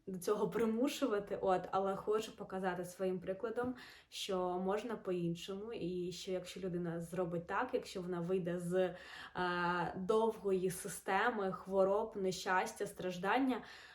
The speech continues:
то вона дійсно стане щасливою і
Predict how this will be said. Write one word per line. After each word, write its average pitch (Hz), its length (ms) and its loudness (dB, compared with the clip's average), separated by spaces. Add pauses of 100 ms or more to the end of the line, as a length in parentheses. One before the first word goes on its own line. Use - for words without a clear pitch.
(140)
то 180 520 6 (1040)
вона 190 360 2
дійсно 208 320 -4
стане 185 300 -2
щасливою 196 840 -2 (120)
і 175 260 -2